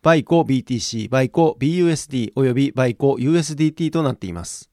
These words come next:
なお、バイコの引き出しについては十二月十日の六時より開始予定です。入金については取引準備のためにすでに開始しています。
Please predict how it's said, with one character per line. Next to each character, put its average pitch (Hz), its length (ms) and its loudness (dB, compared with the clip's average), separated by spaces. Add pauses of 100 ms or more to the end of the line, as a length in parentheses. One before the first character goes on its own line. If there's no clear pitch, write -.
な 202 140 4
お、 180 40 2
バ 196 120 4
イ 208 60 0
コ 180 120 0
の 175 60 2
引 156 60 0
き - 160 -8
出 156 80 0
し - 120 -6
に 156 80 -2
つ 151 100 -8
い 131 40 -4
て 131 100 -4
は 135 160 2
十 123 140 -2
二 175 100 0
月 165 240 -4
十 156 140 -2
日 151 100 -2
の 147 100 0
六 131 200 0
時 151 100 0
よ 160 60 2
り 165 120 2
開 131 200 -2
始 - 100 -6
予 123 100 0
定 104 160 -4
で 87 120 -10
す。 - 320 -18
入 156 160 2
金 165 160 -2
に 160 80 0
つ - 120 -6
い 143 60 -6
て 135 80 -2
は 135 140 4
取 156 160 0
引 160 180 -6
準 165 120 0
備 139 120 -2
の 120 80 -2
た 127 100 -2
め 127 120 -2
に 147 260 -2
す - 160 -10
で 156 100 0
に 180 140 0
開 147 180 -2
始 180 140 -6
し - 80 -6
て 123 80 -6
い 95 60 -6
ま 80 120 -10
す。 - 220 -16